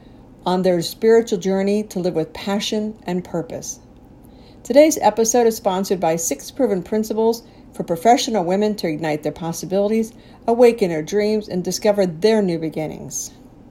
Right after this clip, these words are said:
This ebook is a roadmap to help women find their way back to themselves, to heal the trauma of their past and stand in their powerful self. To find more information, check it out on Karen Barno dot com.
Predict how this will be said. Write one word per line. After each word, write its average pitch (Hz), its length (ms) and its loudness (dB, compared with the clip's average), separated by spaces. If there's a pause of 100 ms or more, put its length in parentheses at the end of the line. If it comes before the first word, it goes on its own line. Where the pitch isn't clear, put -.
(600)
This 247 220 6
ebook 247 420 0
is 202 140 0
a 190 80 2
roadmap 214 520 0
to 202 80 0
help 190 260 -2
women 196 240 0
find 180 240 0
their 170 60 -4
way 160 180 0
back 196 340 0
to - 100 -10
themselves, 180 760 -4 (260)
to - 100 -4
heal 196 140 0
the 175 100 0
trauma 233 380 0
of 202 140 0
their 170 100 2
past 208 460 -4
and 170 100 -8
stand 190 400 -4
in 160 80 -4
their 156 100 -4
powerful 185 720 -4
self. - 460 -8 (420)
To 185 80 -6
find 208 300 2
more 214 120 0
information, 214 600 0
check 214 300 -2
it 180 80 0
out 208 240 2
on 160 260 -2 (380)
Karen 175 320 -2
Barno 190 680 -2
dot - 360 -2
com. 151 480 -8